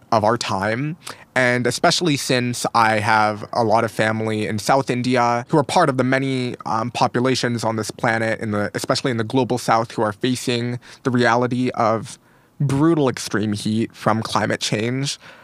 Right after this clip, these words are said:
And then I guess eventually learning that Indiana h-, does have such a large,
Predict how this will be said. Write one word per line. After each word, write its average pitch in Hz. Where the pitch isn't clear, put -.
And 151
then 156
I 147
guess 190
eventually 208
learning 139
that 131
Indiana 143
h-, 127
does 131
have 123
such -
a 127
large, 113